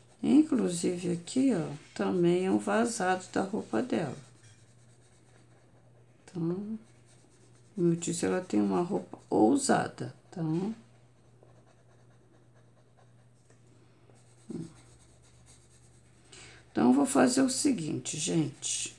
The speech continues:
Eu já colori um pedacinho aqui com vocês. Vocês já estão vendo aí como é isso, né?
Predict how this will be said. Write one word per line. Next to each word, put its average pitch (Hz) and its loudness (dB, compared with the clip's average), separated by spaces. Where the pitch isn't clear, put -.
Eu 180 -4
já 180 -4
colori 175 -2
um 170 2
pedacinho 175 -2
aqui 170 -6
com 170 0
vocês. 160 0
Vocês 156 -4
já 165 -2
estão 156 -2
vendo 160 2
aí 165 0
como - 0
é - 0
isso, - 0
né? 120 4